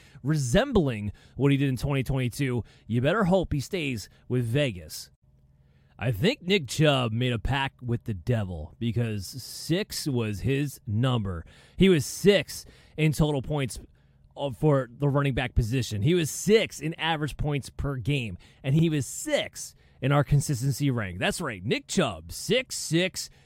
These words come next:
six for the <laughs> twenty twenty-two season. I always feel like he's, he's just, like,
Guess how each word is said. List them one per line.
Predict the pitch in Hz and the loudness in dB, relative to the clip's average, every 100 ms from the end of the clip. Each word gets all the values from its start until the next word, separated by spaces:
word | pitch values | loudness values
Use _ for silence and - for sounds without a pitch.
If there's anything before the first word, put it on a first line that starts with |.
| _ | _
six | - - - 147 110 - - - | -20 -16 -2 -2 -2 -8 -12 -10
for | 147 | -8
the | 135 | -6
<laughs> | |
twenty | - 170 175 | -2 2 4
twenty-two | 151 - 196 - 170 - 185 160 | 6 6 6 4 2 0 -2 -2
season. | 127 - 160 165 131 131 120 185 - - - - | -4 -4 -2 0 0 -2 -4 -8 -20 -20 -16 -4
I | 208 | 0
always | 381 381 | 0 2
feel | 285 | 2
like | 208 156 | 0 0
he's, | 156 123 110 | -2 -2 -2
he's | 147 151 120 | 0 0 0
just, | 139 127 143 | -2 -2 -2
like, | 131 | -2